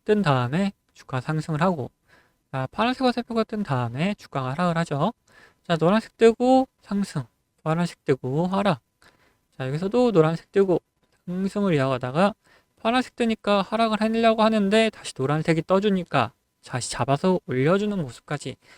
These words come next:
다 연출이 된다라는 거죠. 자, 이걸 보시면은 여러분들 이렇게 비싸게 팔 수 있다는 자신감이 생기셨죠? 자, 여러분들, 저는 유튜브답게 이 구독자분들에게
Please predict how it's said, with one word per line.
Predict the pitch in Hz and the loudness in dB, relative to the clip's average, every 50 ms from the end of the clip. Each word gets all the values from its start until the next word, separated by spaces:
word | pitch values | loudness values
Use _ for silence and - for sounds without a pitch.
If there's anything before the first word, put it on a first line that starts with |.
| _ _ _ _ | _ _ _ _
다 | - 165 165 151 | -2 -2 0 0
연출이 | 135 127 - - - 185 151 | -2 -4 -6 -4 -2 -2 0
된다라는 | - 123 117 120 151 170 180 175 175 180 | 0 -4 -6 -2 0 2 2 2 0 -2
거죠. | 170 151 135 - 117 113 113 127 - _ _ _ - | -6 -8 -8 -8 -10 -12 -12 -14 -16 _ _ _ -6
자, | 165 143 - _ - - - - _ _ | -6 -6 -6 _ -20 -20 -20 -20 _ _
이걸 | 190 220 269 285 | 4 6 6 6
보시면은 | 247 - 185 - - 220 220 220 190 180 196 202 170 139 - | 4 2 -2 -2 0 -2 0 0 0 0 -2 -2 -4 -4 0
여러분들 | 156 160 190 190 190 175 170 135 113 - _ _ _ | 2 4 4 4 4 4 4 4 2 0 _ _ _
이렇게 | _ _ 139 | _ _ -12
비싸게 | - - - 120 - - 190 208 214 | -10 -8 -10 -6 -2 0 2 2 0
팔 | - - 220 214 | 2 2 0 0
수 | - - | 0 -4
있다는 | 220 - 220 208 180 175 190 | 0 2 4 4 6 4 2
자신감이 | 185 - - 127 123 - 143 131 123 131 | 0 0 -2 -4 -4 -2 -4 -4 -2 0
생기셨죠? | 151 165 175 185 170 - 196 - - - 151 135 143 151 143 - - _ - | 0 2 2 2 2 2 -2 -2 -2 -2 0 2 2 0 0 -4 -8 _ 2
자, | 165 | 4
여러분들, | 170 190 226 254 254 240 240 214 180 151 127 - _ 143 | 6 8 8 8 6 6 2 4 4 2 2 0 _ -4
저는 | - 151 165 208 220 208 190 | 2 4 6 6 8 8 8
유튜브답게 | 165 151 - - 233 247 247 233 - - 185 160 160 170 175 160 | 6 4 4 6 8 8 8 6 6 10 12 12 12 12 12 12
이 | 147 | 8
구독자분들에게 | - - - 202 214 - 233 226 208 185 156 143 131 131 160 190 190 - | 6 2 -2 -4 0 2 2 4 4 4 2 2 2 4 4 4 2 2